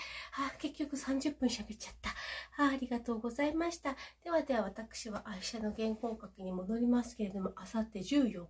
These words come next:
日は、えっと、なんか鹿児島市議会もなんかある、午前中なんかあるというふうに聞いておりますが、ごめんなさい、適当なこと言って。えー、午後十四時からですね。あら、圭介さんお疲れ様です。午後十四時からも、もう終わりよ。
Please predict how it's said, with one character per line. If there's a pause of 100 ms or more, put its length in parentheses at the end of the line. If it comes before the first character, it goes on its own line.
(100)
日
は、
え
っ (120)
と、
な
ん
か
鹿
児
島
市
議
会
も
な
ん
か
あ
る、 (220)
午
前
中
な
ん
か
あ
る (320)
と
い
う
ふ
う
に
聞
い
て
お
り
ま
す
が、
ご
め
ん
な
さ
い、
適 (100)
当
な
こ
と
言
っ
て。 (460)
え
ー、
午
後
十
四
時
か
ら
で
す
ね。 (580)
あ
ら、 (160)
圭
介
さ
ん
お
疲
れ
様
で
す。
午
後
十
四
時
か
ら
も、
も
う
終
わ
り
よ。